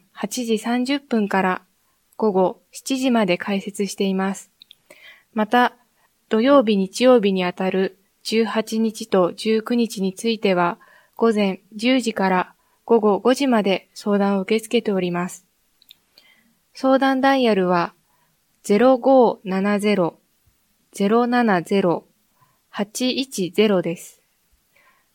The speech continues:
このダイヤルは、最寄りの法務局につながり、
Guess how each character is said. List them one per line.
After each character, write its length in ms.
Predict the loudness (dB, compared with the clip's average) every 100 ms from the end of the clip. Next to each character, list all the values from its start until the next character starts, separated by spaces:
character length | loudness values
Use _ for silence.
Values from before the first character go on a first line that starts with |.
| _
こ 140 | -6 -2
の 160 | 0
ダ 160 | 2 2
イ 60 | 2
ヤ 100 | 2
ル 140 | 2
は、 240 | 2 0 -6 _ -6
最 120 | -2
寄 80 | 0
り 100 | 0
の 120 | 0
法 160 | 0 -2
務 160 | -2 0
局 220 | 0 0
に 140 | -4
つ 160 | -4 -6
な 120 | -2
が 120 | -2
り、 260 | -2 -4